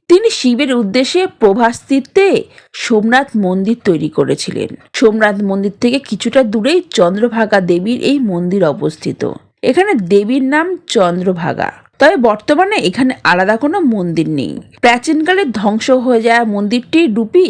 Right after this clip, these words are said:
এখন বর্তমান। ভগবান শিবের ভীমদেবের চন্দন কাঠ ও পাথর দিয়ে চার ধাপে মন্দিরটি নির্মিত ছিল। বিশ্বাস করা হয় যে প্রভাসের এই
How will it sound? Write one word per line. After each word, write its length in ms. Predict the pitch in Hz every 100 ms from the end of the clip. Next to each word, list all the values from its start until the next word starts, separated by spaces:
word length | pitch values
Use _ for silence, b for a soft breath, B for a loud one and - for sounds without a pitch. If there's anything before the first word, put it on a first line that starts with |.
| -
এখন 180 | - 294 214
বর্তমান। 600 | 175 160 - 156 - - 69 - -
ভগবান 360 | 208 226 294 403
শিবের 440 | 381 339 311 392 208 170
ভীমদেবের 600 | - 220 233 233 247 247 -
চন্দন 420 | 202 196 226 254 247
কাঠ 280 | 247 262 294
ও 60 | 311 311
পাথর 380 | 185 180 269 269
দিয়ে 340 | 247 349 339 - - B
চার 220 | 214 196 202
ধাপে 340 | 190 180 185 320
মন্দিরটি 400 | 220 233 254 370
নির্মিত 480 | 277 214 196 196 185 180
ছিল। 260 | - 175 143 - - _ _ 233
বিশ্বাস 360 | 311 - 415 -
করা 200 | 415 415
হয় 260 | 285 269 302
যে 120 | 453 -
প্রভাসের 500 | 220 214 226 233 262 220
এই 140 | 247